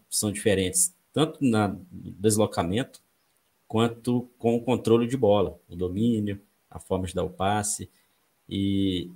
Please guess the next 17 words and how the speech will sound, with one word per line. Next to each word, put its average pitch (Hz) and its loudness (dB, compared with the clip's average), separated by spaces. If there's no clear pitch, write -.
assim, 98 0
<laughs> - -6
é 113 2
um 113 2
desafio 127 4
que 170 -4
você 156 2
também 127 2
tem 139 0
que 160 -8
entender 110 -2
um 104 0
pouco 143 -2
da - -4
realidade 95 -4
deles 92 -4
como 127 -4